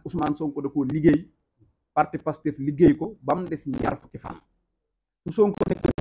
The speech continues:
ci bayreem ak mbooloom ak xëy ba mate na dem wër Sénégal def li muy def ñëw toog. Su boobaa ñun ñii ñëpp mën nañoo nekk ci suñuy kurus. Waaye nag bàjjob la nag dafay nekkul, dañ koo téye.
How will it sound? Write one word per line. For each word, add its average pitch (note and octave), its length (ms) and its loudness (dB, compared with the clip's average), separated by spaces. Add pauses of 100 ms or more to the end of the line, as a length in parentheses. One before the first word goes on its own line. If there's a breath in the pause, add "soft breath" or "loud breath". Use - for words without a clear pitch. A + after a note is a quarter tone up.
(220)
ci - 140 -16 (580)
bayreem - 500 -2
ak D#3 120 0
mbooloom D3 580 4 (640)
ak - 200 -4 (560)
xëy - 220 4
ba A2+ 100 4
mate - 320 0
na - 140 -6 (540)
dem D3 360 -2
wër D3+ 200 2
Sénégal C#3 520 0 (160)
def - 140 -10
li - 100 -2
muy - 160 -4
def - 140 -6
ñëw A#2+ 120 -6 (120)
toog. - 160 -10 (160)
Su - 120 -16
boobaa C#3 220 0
ñun D3 160 2
ñii C#3+ 220 2
ñëpp - 160 -8
mën D3 140 -4
nañoo C3+ 180 -4
nekk C3 180 -8
ci C3+ 80 -18
suñuy B2+ 220 -8
kurus. - 380 -12 (640)
Waaye E3 200 6
nag D3+ 160 0 (640)
bàjjob E3+ 360 4
la - 80 0
nag - 120 -2 (100)
dafay - 240 -2
nekkul, - 300 -2 (100)
dañ B2+ 120 -4
koo B2 140 -4
téye. D3+ 340 0